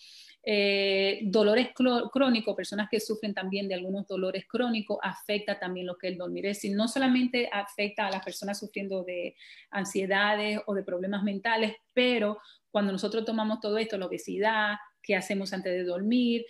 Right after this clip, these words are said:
si hay algún tipo de medicamento, si estamos bebiendo alcohol, es decir, todo eso influye y realmente no de-, no hace, eh, quitar la, la rutina que nosotros tengamos.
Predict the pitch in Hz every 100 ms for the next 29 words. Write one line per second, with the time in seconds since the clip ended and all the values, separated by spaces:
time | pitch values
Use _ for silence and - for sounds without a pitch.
0 | - - - 214 190 202 190 202 196 190
1 | 190 185 180 180 180 254 254 240 220 208
2 | - 190 185 180 185 180 185 - 226 208
3 | 208 - 240 247 240 247 220 214 202 190
4 | 190 - - _ 254 254 208 208 202 196
5 | 196 185 185 185 - 196 185 185 - 190
6 | 185 - 180 170 170 202 185 185 180 180
7 | - 180 180 185 180 185 180 175 165 -
8 | 175 180 - -